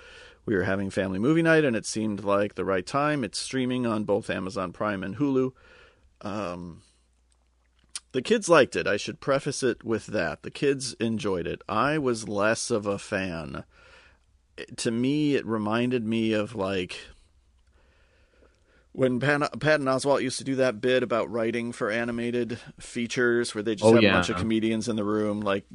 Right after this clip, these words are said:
Speaker 1: coming up with jokes that are happening off camera or little weird
Speaker 2: That you can
Speaker 1: one-liners.
Speaker 2: sense, you can sense all the punch-ups.
Speaker 1: Yeah, th-, it felt a lot like that. Um, Oscar Isaac, who, you know, in many ways is born to play a modern incarnation of Gomez Addams,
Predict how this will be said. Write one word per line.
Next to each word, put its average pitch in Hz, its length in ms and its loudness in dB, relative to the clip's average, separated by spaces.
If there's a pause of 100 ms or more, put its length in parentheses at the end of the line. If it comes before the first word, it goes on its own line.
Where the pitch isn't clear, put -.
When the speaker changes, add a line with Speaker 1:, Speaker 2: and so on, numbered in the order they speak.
(380)
Speaker 1:
coming 110 220 0
up - 120 0
with 101 160 0
jokes 101 400 0
that 104 120 0
are 95 80 4
happening 98 460 2
off 87 280 2
camera 95 560 -2
or 87 140 0
little 90 280 -4
weird 95 240 -4
Speaker 2:
That 120 60 0
you 127 140 2
can 123 180 4
Speaker 1:
one-liners. - 160 4
Speaker 2:
sense, 123 420 4 (220)
you 131 100 0
can 127 220 4
sense 127 400 2
all 107 160 4
the 101 80 0
punch-ups. - 600 -2 (200)
Speaker 1:
Yeah, 147 460 2 (120)
th-, 135 140 4
it 147 140 2
felt 156 340 8
a 147 40 8
lot 107 320 8
like 104 300 4
that. 87 380 0 (640)
Um, 95 680 -4 (440)
Oscar 143 360 4
Isaac, 131 500 4
who, 120 200 0
you 120 160 2
know, 107 140 4
in 107 100 0
many 127 240 2
ways 107 420 2
is 104 140 -6
born 117 460 0
to - 160 -6
play 95 360 4
a 101 80 2
modern 95 640 -2
incarnation 98 680 -4
of 92 100 -8
Gomez 98 400 -2
Addams, 113 500 4